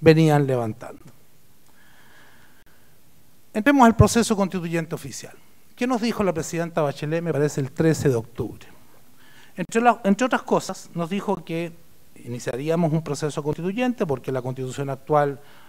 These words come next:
eh, nació sin legitimidad y no ha si-, no ha podido ser aceptada como propia por la ciudadanía, idea que comparto absolutamente. Pero además, ella,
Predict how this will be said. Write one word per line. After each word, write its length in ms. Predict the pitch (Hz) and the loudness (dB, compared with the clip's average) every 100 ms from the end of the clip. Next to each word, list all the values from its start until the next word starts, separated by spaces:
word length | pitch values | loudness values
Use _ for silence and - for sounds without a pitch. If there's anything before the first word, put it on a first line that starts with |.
| - - | -18 -10
eh, 120 | 127 | -6
nació 320 | 127 - 156 | -6 -4 -4
sin 200 | - 135 | -4 -8
legitimidad 800 | 135 147 135 147 156 170 180 185 | -8 -8 -8 -6 0 4 4 2
y 140 | 147 139 | -2 -2
no 140 | 151 | 0
ha 100 | 156 | 0
si-, 240 | - 147 - | -4 -12 -8
no 180 | 143 147 | -2 -2
ha 40 | |
podido 340 | 143 139 156 151 | 0 0 0 -2
ser 180 | 151 | -4
aceptada 560 | 139 - 127 - 143 135 | -6 -6 -8 -2 0 0
como 220 | 131 127 | -4 -6
propia 440 | 123 147 139 127 - - - | -2 -2 -2 -8 -8 -14 -12
por 140 | 135 | -8
la 100 | 127 | -6
ciudadanía, 640 | 127 143 143 147 170 202 - | -6 -2 0 0 2 -2 -2
idea 280 | 147 139 147 | -6 -2 -2
que 120 | 131 | -4
comparto 560 | 120 113 - 135 - - - | -10 -8 -4 -4 -6 -12 -10
absolutamente. 960 | 135 - 131 147 190 190 107 - 156 - - - - - - | -10 -8 -8 -4 -2 -2 -4 -16 -20 -20 -20 -20 -20 -10 -2
Pero 160 | 240 | 2
además, 440 | 254 247 285 - - - - - - - | 2 4 2 0 -10 -18 -20 -20 -20 -12
ella, 500 | 196 233 233 233 214 | -6 -2 4 2 2